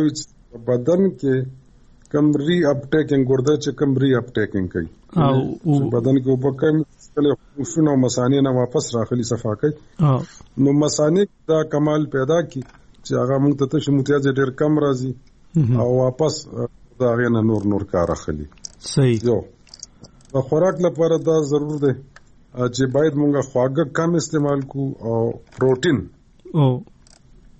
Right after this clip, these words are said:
Speaker 1: لکه دا پایو جوړ شوي شیان، پنیر شول، کورت شول، داسې
Speaker 2: مهم.
Speaker 1: قسم شیان، دا موږ په خوراک کې زیات کړو.
Speaker 2: مهم.
Speaker 1: د بیکره د خوراک څخه ډډه وکړو.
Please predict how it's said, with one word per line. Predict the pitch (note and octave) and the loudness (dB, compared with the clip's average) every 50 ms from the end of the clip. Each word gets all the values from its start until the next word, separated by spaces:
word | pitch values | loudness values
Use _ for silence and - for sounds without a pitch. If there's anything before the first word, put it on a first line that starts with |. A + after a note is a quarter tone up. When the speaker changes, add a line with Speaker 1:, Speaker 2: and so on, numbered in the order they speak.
| - - | -16 -6
Speaker 1:
لکه | B2 B2 A#2+ B2+ C3+ | -4 -4 -2 0 0
دا | C3 C#3 C3+ | 0 0 -2
پایو | C3+ - C#3+ D3 D3 C#3+ | 0 0 2 2 2 2
جوړ | C3+ C3+ C3+ C3+ | 2 0 -2 -2
شوي | C3 - D3 C#3+ C#3+ C3 | -2 -4 -4 -2 -2 -2
شیان، | C3+ - C#3+ C3+ C3+ C3+ C3 B2+ | 0 0 0 2 2 2 2 0
پنیر | B2 B2+ - C3+ C3 C#3 C#3+ C#3 | -2 -2 0 2 2 4 2 2
شول، | C3 - - C#3 B2+ B2 B2+ B2+ A#2+ A#2 A#2 - | 0 -2 0 0 2 2 2 0 0 -2 -6 -10
کورت | - - B2+ C3+ C#3 C#3 | -4 -2 0 0 0 -2
شول، | - - - C3 B2+ B2 A2+ - - - _ _ _ - _ - - - | -4 -2 -2 -2 -2 -2 -6 -10 -20 -20 _ _ _ -20 _ -20 -10 -2
داسې | - C#3 C#3 C3 | 0 0 2 2
Speaker 2:
مهم. | C3 C3 | 2 0
Speaker 1:
قسم | B2 A#2 G#2+ B2 A2+ G#2+ | 0 -2 -2 -2 -4 -4
شیان، | - - A#2+ A#2 A#2 - - _ - - - | -2 -2 -2 -2 -2 -4 -8 _ -16 -4 -2
دا | C#3 C#3 | 0 2
موږ | C#3 C#3 C3+ C3 C3 | 2 2 2 0 -2
په | B2+ A2+ | -4 -6
خوراک | - B2+ B2 C3 C3+ B2+ C3 | -2 -2 0 0 0 -2 0
کې | C3 | -2
زیات | B2 B2 C#3 D3 D3 D3+ | 0 2 2 0 0 -2
کړو. | - - D3 - - _ _ - - - - | -6 -18 -18 -18 -20 _ _ -20 -18 -6 -2
Speaker 2:
مهم. | E3+ D3+ C3+ C3 C3 C3 B2+ | 0 2 2 2 0 -2 -4
Speaker 1:
د | A#2+ A#2+ | -4 -2
بیکره | C#3 C3+ C3 B2+ D3 D3+ D3+ _ - F3 F#3 F#3+ F#3+ F#3+ F3+ C3 | -2 -2 2 2 2 0 0 _ -8 -2 0 2 2 2 0 -2
د | C3+ C#3+ C#3+ | -2 -4 -4
خوراک | B2+ - - C#3+ D3+ D3+ D3+ | -4 0 0 0 2 2 0
څخه | D3+ - - B2+ - A#2+ A2+ | -2 -4 -6 -4 -2 -2 -2
ډډه | A2 A2+ A2+ A2+ C3+ D3 | 0 0 0 2 0 0
وکړو. | D3+ C3+ C#3 D#3 | 0 -2 -10 -14